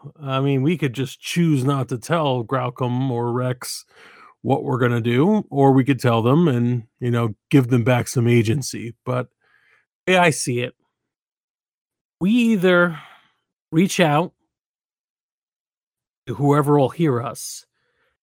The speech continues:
blow the lid off this thing, tell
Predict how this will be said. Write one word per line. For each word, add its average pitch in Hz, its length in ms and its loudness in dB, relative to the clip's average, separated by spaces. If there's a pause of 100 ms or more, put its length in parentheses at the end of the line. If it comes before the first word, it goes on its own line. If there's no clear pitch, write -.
(120)
blow 143 220 2
the 135 100 2
lid 135 320 4
off 120 220 0
this - 260 -12
thing, - 260 -20 (1300)
tell 135 360 -2